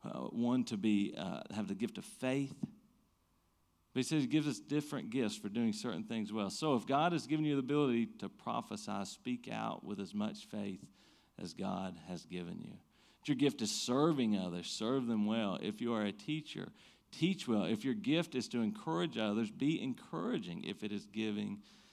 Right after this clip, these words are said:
give generously. These are all examples. In First Corinthians chapter twelve, you'll find other, uh, examples, the gift of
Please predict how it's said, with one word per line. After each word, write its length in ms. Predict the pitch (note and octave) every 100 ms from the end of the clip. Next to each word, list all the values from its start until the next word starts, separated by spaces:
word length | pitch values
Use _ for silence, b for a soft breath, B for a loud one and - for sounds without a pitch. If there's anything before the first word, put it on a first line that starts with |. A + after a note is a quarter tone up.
| B _ -
give 180 | G#2
generously. 500 | F#2 G#2 G2+ - F#2 G#2
These 220 | C#3+ G#2
are 120 | G2+
all 320 | E2 A#2 A2+
examples. 680 | G#2 G2+ A2+ B2+ - F#2 - B B B
In 100 | B2
First 280 | A#2 E3+ D#3+
Corinthians 360 | F3 F#3+ E3+ C3
chapter 280 | E3 D#3+ D3
twelve, 320 | E3 F3+ C#3
you'll 120 | C#3+
find 260 | E3+ E3+ D3+
other, 480 | F#3 A#3 A3+ B2+ - - - -
uh, 160 | A#2 -
examples, 560 | B2 G#2+ C3 B2+ B2 G2+
the 100 | A2+
gift 300 | D3 D3+ B2
of 200 | G#2+